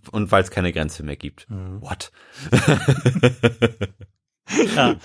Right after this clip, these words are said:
Speaker 2: Berlin braucht wieder eine Mauer, dann ist es auch nicht mehr Vergewaltigungshauptstadt Nummer eins. Ja, wirklich sehr, sehr traurig.
Speaker 1: Mhm.
Speaker 2: Ich hab dir ja gesagt, du sollst das alles nicht lesen, weil
Speaker 1: Ja.
Speaker 2: ich ja die Hoffnung hatte, dass wir da irgendwann noch hingehen können.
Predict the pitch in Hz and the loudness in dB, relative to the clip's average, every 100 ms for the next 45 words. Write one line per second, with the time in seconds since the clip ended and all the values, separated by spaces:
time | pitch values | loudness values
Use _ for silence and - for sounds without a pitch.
0 | - - - 160 202 214 170 156 180 170 | -14 -2 4 6 6 4 4 2 2 4
1 | 170 156 151 165 170 156 147 143 143 127 | 4 4 4 6 8 6 4 0 -4 -4
2 | 131 135 127 135 - 123 117 127 123 117 | -4 -4 -4 -4 -2 -4 -2 -2 -2 -6
3 | 110 127 - 123 120 131 147 147 123 123 | -2 -4 0 -2 0 2 4 4 2 0
4 | 107 - - - - 185 156 - 156 113 | -4 -8 -12 -12 2 4 4 0 0 2
5 | 208 208 - 170 156 165 - 175 120 104 | 4 2 4 4 6 2 6 4 6 0
6 | 104 - 104 98 98 107 _ - 180 202 | -4 -6 -6 -2 -2 -6 _ -6 0 0
7 | - 196 180 165 190 - 139 170 233 - | 2 4 4 2 0 0 4 6 4 4
8 | 180 143 170 175 151 170 139 214 180 147 | 2 2 2 2 2 0 4 4 4 2
9 | 131 139 120 120 147 196 180 170 190 160 | 0 2 2 4 4 2 2 0 0 0
10 | 156 160 151 170 156 160 156 208 175 139 | 2 2 2 0 0 0 2 4 4 4
11 | 120 120 107 | 2 -2 -2